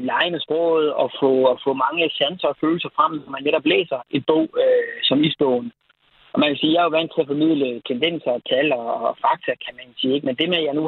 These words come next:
har haft gode diskussioner med Victor, og, og Victor har ført pennen langt hen ad vejen, det har jo gjort, at, at vi jo formidler på en helt anden måde, i et helt andet sprog, end det, som jeg jo er vant til. Og jeg tror på, når man, når man tager det bedste for videnskaben, og,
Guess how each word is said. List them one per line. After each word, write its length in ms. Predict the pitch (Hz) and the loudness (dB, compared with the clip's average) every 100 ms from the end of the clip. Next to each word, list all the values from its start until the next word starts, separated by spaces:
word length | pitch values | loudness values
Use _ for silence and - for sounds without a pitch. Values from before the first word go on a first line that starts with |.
| 147 | 0
har 140 | 131 123 - - - _ - | -2 -4 -10 -20 -20 _ -4
haft 120 | 143 - | -4 -4
gode 120 | 156 - | -4 -4
diskussioner 440 | - 135 190 175 | -6 -2 0 0
med 140 | 151 139 | 2 2
Victor, 340 | 165 - 139 135 127 | 2 0 0 2 2
og, 100 | 123 123 - | 0 -2 -2
og 120 | 127 | -2
Victor 240 | 156 - 151 | -2 -4 -4
har 80 | 135 160 | -2 0
ført 160 | 160 - | -2 0
pennen 200 | 151 147 | -2 0
langt 220 | 143 147 | 0 0
hen 100 | 151 147 | -2 0
ad 20 | 147 | 2
vejen, 220 | 151 147 | 2 0
det 80 | 170 | 0
har 80 | 165 | 0
jo 60 | 139 | 2
gjort, 160 | 175 165 147 | 2 4 2
at, 40 | _ - - _ _ - - | _ -20 -20 _ _ -4 -2
at 60 | 127 | 0
vi 60 | 151 | -2
jo 60 | 131 | 0
formidler 340 | 147 175 202 175 | -2 0 0 -2
på 60 | - | -4
en 80 | 139 190 | -2 0
helt 120 | 170 | 0
anden 160 | 165 151 | 2 2
måde, 380 | 143 165 175 | 2 2 0
i 100 | - 131 | 0 -2
et 60 | 151 | 0
helt 120 | 175 | 0
andet 160 | 165 160 - | 0 -2 0
sprog, 220 | 180 202 151 | 0 0 -2
end 100 | 139 | -2
det, 80 | 175 | -2
som 140 | - 139 | -2 0
jeg 80 | 156 196 | 2 2
jo 100 | 156 _ _ _ - 135 | 0 _ _ _ -4 -2
er 40 | 139 | 0
vant 160 | 151 - | -2 -2
til. 140 | 156 | 0
Og 60 | 147 | 0
jeg 60 | 180 | 0
tror 200 | - 190 - | 0 0 2
på, 40 | 175 | 0
når 120 | 165 147 | 2 2
man, 80 | 131 - _ _ - | 0 -6 _ _ -2
når 60 | 135 | 0
man 60 | - | 2
tager 120 | 175 | 0
det 120 | 170 160 | 0 0
bedste 260 | 190 - 143 | -2 -2 -2
for 60 | 135 | 0
videnskaben, 680 | 151 180 - 147 131 127 | 0 0 0 0 0 -2
og, 100 | 139 | 0